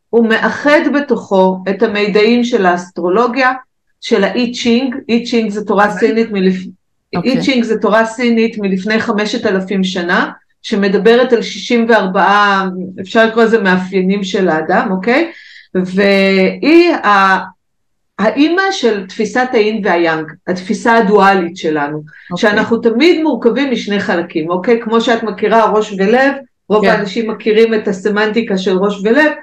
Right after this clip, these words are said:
Speaker 1: בעיצוב האנושי זה נקרא הדיזיין והפרסונליטי, אבל זה גם הסמנטיקה הדואלית הזאת, יש בתוכנו שני כוחות, אוקיי?
Speaker 2: אוקיי.
Speaker 1: אז יש את האסטרולוגיה ויש את האי צ'ינג, יש את התורה של הקבלה,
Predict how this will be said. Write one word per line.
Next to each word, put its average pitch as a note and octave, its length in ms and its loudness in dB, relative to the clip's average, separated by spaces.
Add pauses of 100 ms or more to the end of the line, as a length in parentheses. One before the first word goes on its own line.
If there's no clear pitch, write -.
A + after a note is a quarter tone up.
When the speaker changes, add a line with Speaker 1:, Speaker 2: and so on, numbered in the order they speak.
(220)
Speaker 1:
בעיצוב G#3+ 420 0
האנושי C4 640 2
זה A3+ 140 0
נקרא A#3 460 2 (260)
הדיזיין G#3 680 0
והפרסונליטי, G#3 1080 0 (220)
אבל G3+ 240 2
זה A3 160 2
גם C#4+ 240 2
הסמנטיקה A#3 680 -2
הדואלית G#3+ 680 2
הזאת, D3+ 300 -4 (500)
יש G3+ 180 -2
בתוכנו A#3 480 0
שני G#3 300 -4
כוחות, - 420 -6
אוקיי? B3 440 -2 (180)
Speaker 2:
אוקיי. F3 300 0
Speaker 1:
אז F#3+ 60 -4
יש C4+ 340 4
את B3 160 -2
האסטרולוגיה G3 880 2
ויש G3 320 -2
את A3+ 120 -8
האי F3+ 240 -2
צ'ינג, A3+ 340 -4
יש F#3 200 0
את G#3 120 -6
התורה F#3+ 340 -2
של F#3+ 180 -4
הקבלה, F3 640 0